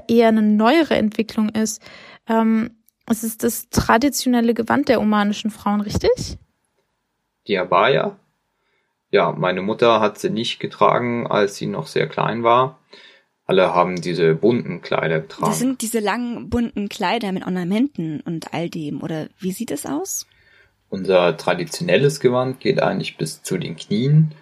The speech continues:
Speaker 2: und dann hast du auch Hosen dazu. Es bedeckt den ganzen Körper, aber es ist nicht schwarz und nicht vollkommen bedeckend wie die Abaya. Ich glaube, die kam erst in den achtzigern oder neunzigern in den Oman.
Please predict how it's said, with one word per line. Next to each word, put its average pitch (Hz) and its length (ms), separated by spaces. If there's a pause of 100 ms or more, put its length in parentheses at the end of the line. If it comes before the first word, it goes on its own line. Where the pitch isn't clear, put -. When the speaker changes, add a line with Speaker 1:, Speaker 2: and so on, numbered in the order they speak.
(540)
Speaker 2:
und 92 440
dann 90 200
hast 87 220
du 95 60
auch 85 180
Hosen 127 400
dazu. 131 540 (840)
Es - 120
bedeckt - 420
den 92 160
ganzen 101 400
Körper, 117 640
aber 98 240
es - 200
ist - 200
nicht 85 200
schwarz 123 640
und - 260
nicht 98 220
vollkommen 98 580
bedeckend 98 600
wie 101 120
die 95 180
Abaya. 117 680 (760)
Ich - 120
glaube, 107 520
die 104 180
kam 104 300
erst 107 400
in 95 100
den 92 140
achtzigern 101 760
oder 87 260
neunzigern 92 680
in 87 140
den 87 220
Oman. 95 500